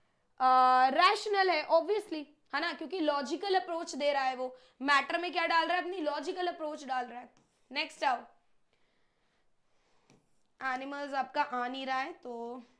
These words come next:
we'll skip that। अब है बेकर from गोवा, ठीक है जी, बेकर from गोवा आपको दे रखा है, इसके, इस पे कुछ क्वेश्चंस देख लेते हैं।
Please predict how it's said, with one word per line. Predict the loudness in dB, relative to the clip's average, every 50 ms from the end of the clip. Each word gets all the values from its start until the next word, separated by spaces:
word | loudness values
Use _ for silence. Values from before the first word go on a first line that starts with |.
| _ _ _ _
we'll | -16 -16 -16 -16 -18
skip | -16 -16 -14 -8
that। | -6 -6 -6 -6 -10 _ _ _ _ _ _ _ _ _ _ _ _ _ _ _ _ _ _ _ _ -4
अब | -2 2 4
है | 4 4 2
बेकर | -2 -4 0 0 0 0
from | 0 -2 -4 -2 -2 -4
गोवा, | -2 0 4 6 6 6 6 4 -4 -18 _ _ _ _ _ _ _ _ -2
ठीक | -2 0 2
है | 2 2
जी, | 2 2 0 0
बेकर | 0 0 0 2 6 6 4 6
from | 6 4 4 4 4 2
गोवा | 4 6 8 10
आपको | 10 8 6 2 -4
दे | 0 2 2 2
रखा | 2 4 2 2
है, | 2 2 2 -2
इसके, | -8 -8 -8 -10 -10
इस | -10 -6 -6 -8 -8 -8
पे | _ _ -8 -8 -8 -8
कुछ | -8 -10 -12 -8
क्वेश्चंस | -6 -6 -6 -6 -8 -10 -10 -8
देख | -8 -8 -10 -10 -10
लेते | -12 -8 -4 -2
हैं। | -2 -2 -4 -8